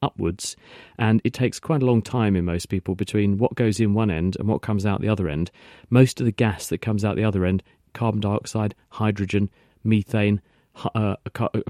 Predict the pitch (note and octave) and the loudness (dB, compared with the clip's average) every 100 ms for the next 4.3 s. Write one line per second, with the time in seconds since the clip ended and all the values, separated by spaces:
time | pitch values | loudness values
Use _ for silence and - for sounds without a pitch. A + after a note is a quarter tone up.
0 | - - A2 - G2+ - A#2 G#2 F#2+ F#2 | -10 -4 -4 -2 -2 0 0 0 -2 0
1 | A2 A2+ - F#2+ G#2 F2 G#2 - A#2+ B2+ | 0 0 -2 -4 -4 -4 -6 -4 0 2
2 | - A2+ G#2+ - - A2+ G#2 - G#2+ - | 2 -2 -2 -4 -2 0 0 -4 -8 -6
3 | A2+ - - B2+ A2 G#2 G#2 - G#2 F#2+ | -8 -8 0 2 2 0 -4 -4 -2 -2
4 | E2+ D2+ | -2 -6